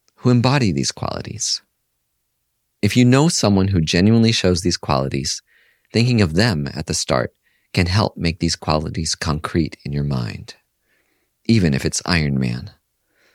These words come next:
According to the meditative traditions, all of us equally have the capacity to achieve these qualities, and it's encouraging to know that others moved along this path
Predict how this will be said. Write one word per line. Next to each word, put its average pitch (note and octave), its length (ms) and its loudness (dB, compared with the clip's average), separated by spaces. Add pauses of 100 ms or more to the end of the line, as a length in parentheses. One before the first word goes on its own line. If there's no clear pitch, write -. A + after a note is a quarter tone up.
(1080)
According D#3 380 2
to D3+ 100 0
the A#2 80 4
meditative G2+ 460 2
traditions, D2 680 -2 (420)
all B2 240 4
of D#2+ 80 2
us E2 260 0
equally A2+ 400 0
have G2+ 220 0
the F#2 80 -2
capacity D2 540 -4
to - 140 -6
achieve B2 440 -4
these D2 180 -4
qualities, - 640 -6 (420)
and G2 140 2
it's G2+ 160 2
encouraging F#2+ 640 0
to - 140 -4
know E2+ 220 2
that D#2 220 -4
others A#2+ 360 0
moved F#2 220 0
along D#2+ 300 0
this D#2 160 -2
path - 420 -8